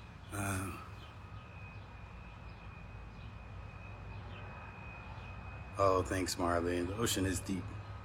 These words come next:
Yep, there's, technically, there's, uh, potentially unlimited capacity.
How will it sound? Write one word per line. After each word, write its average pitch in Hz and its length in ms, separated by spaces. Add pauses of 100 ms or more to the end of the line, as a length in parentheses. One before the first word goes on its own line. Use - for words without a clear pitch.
(1200)
Yep, 98 160 (280)
there's, 92 580 (1200)
technically, 104 600 (100)
there's, - 340
uh, 95 200 (680)
potentially 101 460 (220)
unlimited 95 420 (1300)
capacity. - 420